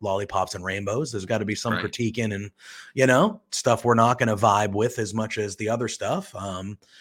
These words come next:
Speaker 1: but yeah, no, I'm, I'm excited to talk about it. Um, yeah, I'm ready to dive right in, but that's, I did not know you were getting married tomorrow. So congratulations. That's amazing. That should be,
Speaker 2: Thank you.
Speaker 1: uh,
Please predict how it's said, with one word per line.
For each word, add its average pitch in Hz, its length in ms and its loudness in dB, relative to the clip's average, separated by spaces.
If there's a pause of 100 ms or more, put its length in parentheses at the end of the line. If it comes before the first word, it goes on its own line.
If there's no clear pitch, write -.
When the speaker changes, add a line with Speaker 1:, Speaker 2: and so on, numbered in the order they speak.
(200)
Speaker 1:
but 127 100 6
yeah, 180 160 10
no, 208 260 4
I'm, 147 160 2 (100)
I'm 127 140 2
excited 139 360 0
to 123 60 0
talk 131 280 2
about 147 320 0
it. - 200 -10
Um, 107 580 -4 (960)
yeah, 190 320 6 (240)
I'm 120 140 -4
ready 143 160 -4
to 117 100 0
dive 120 300 -2
right 110 180 4
in, 175 180 2
but 101 140 -4
that's, 175 440 -2
I 190 280 2
did 113 160 -4
not 127 180 0
know 135 80 -2
you 139 140 -2
were 139 100 0
getting 135 200 -2
married 226 300 -4
tomorrow. 90 360 -10
So 104 160 -12
congratulations. 127 800 -6
That's 120 200 -8
amazing. 113 460 -8
That 101 160 -14
should 104 240 -12
be, 110 140 -4
Speaker 2:
Thank 104 200 -4
you. - 60 -20 (600)
Speaker 1:
uh, 101 680 2